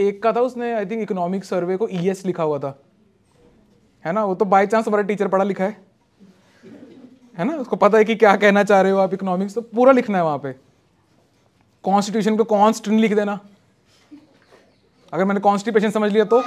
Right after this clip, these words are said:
समझ रहे हो क्या बोल रहा हूँ मैं? Assume नहीं करना कुछ भी, Short forms नहीं लिखनी है, पूरा लिखना है। और दो चार चीज़ें और ध्यान में रखनी है, जैसे constitution लिखा हुआ है अपने, तो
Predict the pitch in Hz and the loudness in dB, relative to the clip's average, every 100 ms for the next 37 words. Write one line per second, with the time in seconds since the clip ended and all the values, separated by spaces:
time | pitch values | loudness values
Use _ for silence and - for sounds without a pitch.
0 | - - - - - - - - - - | -4 -12 -16 -18 -18 -14 -12 -12 -14 -16
1 | - - - - - - - 190 240 349 | -18 -18 -20 -20 -20 -20 -2 2 4 2
2 | 349 269 269 262 269 254 254 - - - | 4 4 6 4 4 0 -4 -10 -20 -20
3 | _ _ _ _ _ _ _ _ _ - | _ _ _ _ _ _ _ _ _ -20
4 | _ _ _ - 196 226 269 285 254 233 | _ _ _ -4 2 6 6 6 6 6
5 | 247 226 196 208 196 - 208 214 240 247 | 2 0 -2 -4 0 6 6 6 2 2
6 | 240 214 233 240 233 247 285 285 226 233 | 2 2 2 0 -2 -2 -4 -2 2 4
7 | 233 233 247 294 247 233 - 180 202 214 | 2 -2 -6 -2 2 0 -2 2 2 6
8 | 233 233 233 226 233 220 196 214 214 240 | 4 4 4 6 8 6 2 2 0 -2
9 | 254 254 214 202 226 226 220 214 220 220 | -6 -4 -6 -4 -4 -4 -4 -2 0 0
10 | 214 233 339 _ _ _ - 233 | 0 -6 -8 _ _ _ -8 -8